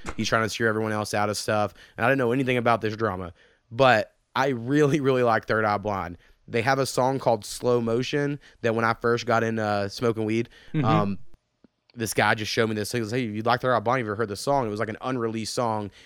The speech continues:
Speaker 1: that the studio wouldn't let 'em put out 'cause it's so dark that the studio just didn't want it out there. But
Speaker 2: Yeah.
Speaker 1: somehow it got leaked,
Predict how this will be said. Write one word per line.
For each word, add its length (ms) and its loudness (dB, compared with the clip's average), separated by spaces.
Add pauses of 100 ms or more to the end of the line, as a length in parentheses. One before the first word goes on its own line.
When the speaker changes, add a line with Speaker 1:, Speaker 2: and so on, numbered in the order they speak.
(140)
Speaker 1:
that 180 -4
the 260 -4 (220)
studio 440 0
wouldn't 240 0
let 120 0
'em 80 -4
put 160 0
out 160 0
'cause 60 -14
it's 160 -10
so 320 -2
dark 640 -2 (1000)
that 140 4
the 120 0
studio 300 0
just 120 -6
didn't 160 -2
want 120 -2
it 40 -4
out 200 2
there. 120 -4
But 120 -4
Speaker 2:
Yeah. 60 4
Speaker 1:
somehow 240 4
it 60 -4
got 420 -2
leaked, 340 -4